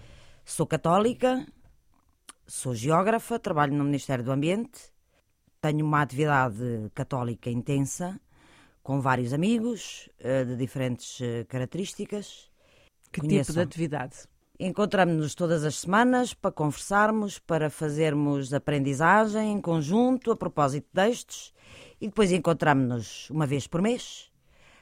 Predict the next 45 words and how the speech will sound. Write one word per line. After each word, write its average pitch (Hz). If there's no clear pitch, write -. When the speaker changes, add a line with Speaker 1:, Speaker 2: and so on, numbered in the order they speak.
Speaker 1:
para 151
falarmos 135
da 151
vida, 226
para -
partilharmos 143
dificuldades, 160
para 143
aprendermos 139
uns 139
com 160
os 156
outros -
e 160
para -
pedirmos 156
ajuda 143
uns 120
aos -
Speaker 2:
Porque 113
Speaker 1:
outros. 180
Speaker 2:
a 160
experiência 180
é 170
que -
se -
a 175
pessoa 175
fica 180
sozinha 175
é 165
mais 160
difícil, 156
Speaker 1:
É 160
Speaker 2:
é 160
Speaker 1:
muito 196
Speaker 2:
isso? 139
Speaker 1:
mais 143
difícil, 127
Speaker 2:
Ser 175
Speaker 1:
sem 170
dúvida 160
Speaker 2:
católico, 175
Speaker 1:
nenhuma. 180
Speaker 2:
eh, -